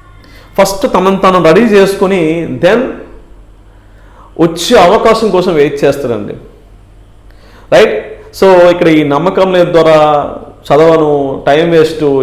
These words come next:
ఇట్లా చెప్పేవాళ్ళు ఏంటంటే ఎక్కడైనా కనిపిస్తారండి. So అంటే తన కామెంట్ చేస్తే తన కామెంట్కి మరో పది లైకులు రావాలి, తనకు సపోర్ట్గా పది మంది రావాలి, ఇట్లాంటి ఆలోచన తప్ప ప్రిపరేషన్ పరంగా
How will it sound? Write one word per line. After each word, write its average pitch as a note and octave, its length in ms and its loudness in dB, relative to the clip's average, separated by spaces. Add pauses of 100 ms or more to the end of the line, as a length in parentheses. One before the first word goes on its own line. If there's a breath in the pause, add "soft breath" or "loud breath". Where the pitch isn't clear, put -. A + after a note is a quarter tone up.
(180)
ఇట్లా E3+ 300 -2
చెప్పేవాళ్ళు F3 460 2
ఏంటంటే D#3 380 -2 (640 loud breath)
ఎక్కడైనా D3 460 -4
కనిపిస్తారండి. B2+ 640 -4 (360)
So D3+ 100 2 (460)
అంటే C#3 240 0
తన C#3+ 100 -2 (120)
కామెంట్ F3 380 0
చేస్తే E3+ 220 0 (100)
తన D#3 80 -2 (100)
కామెంట్కి E3 560 -2 (640 loud breath)
మరో D3 140 2 (100)
పది C#3 240 2
లైకులు D#3 320 0 (100)
రావాలి, C#3 360 0 (160)
తనకు C#3 220 -6
సపోర్ట్గా E3 500 0
పది C#3 160 0
మంది E3 260 0
రావాలి, C#3+ 420 0 (520 loud breath)
ఇట్లాంటి D#3+ 600 -2 (100)
ఆలోచన D3 300 -2 (120)
తప్ప A#2+ 240 -2 (1300 soft breath)
ప్రిపరేషన్ F3+ 600 -2
పరంగా D#3+ 320 2